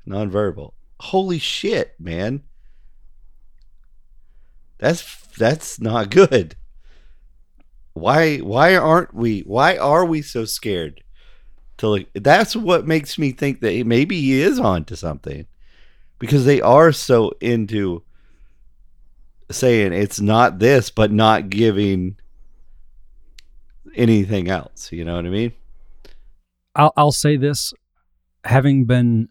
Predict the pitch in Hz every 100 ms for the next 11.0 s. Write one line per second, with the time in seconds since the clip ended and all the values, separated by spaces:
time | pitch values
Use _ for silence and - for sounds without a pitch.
0 | - - - 127 127 127 - 127 120 120
1 | 120 117 113 117 110 98 107 113 110 -
2 | - 107 107 104 - 98 101 98 - -
3 | _ _ _ _ _ _ _ _ _ -
4 | 113 92 117 104 - 110 98 113 107 107
5 | 113 123 117 113 _ - _ _ _ -
6 | 135 233 196 156 147 117 113 _ _ _
7 | - - _ - 123 123 123 117 104 _
8 | _ _ _ _ _ _ _ _ _ -
9 | 113 110 110 101 101 - - 113 110 107
10 | 120 - 120 120 127 - 131 147 -